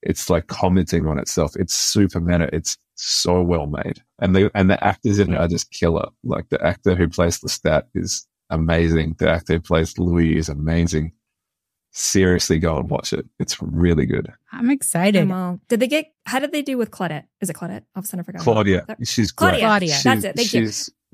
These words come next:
Speaker 1: Claudia is my favorite character in that book. Um,
Speaker 3: Yeah,
Speaker 1: she's,
Speaker 3: she makes it.
Speaker 1: she's the catalyst. Like,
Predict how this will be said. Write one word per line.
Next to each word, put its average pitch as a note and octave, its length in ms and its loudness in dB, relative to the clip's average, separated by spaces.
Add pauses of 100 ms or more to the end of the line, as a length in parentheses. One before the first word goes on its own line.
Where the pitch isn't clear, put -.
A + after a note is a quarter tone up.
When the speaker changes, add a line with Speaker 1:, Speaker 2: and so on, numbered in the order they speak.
Speaker 1:
Claudia B2+ 460 4
is G#2+ 120 2
my G2+ 140 -2
favorite F#2 380 0
character E2+ 440 0
in - 120 -4
that C#2 160 -6
book. - 240 -4 (320)
Um, D#2+ 320 -2
Speaker 3:
Yeah, F#3+ 140 0
Speaker 1:
she's, F2+ 300 2
Speaker 3:
she D#4+ 180 -4
makes G4 280 -2
it. F3 160 -6
Speaker 1:
she's G3+ 300 2
the - 100 2
catalyst. - 720 -4
Like, D#2 220 -4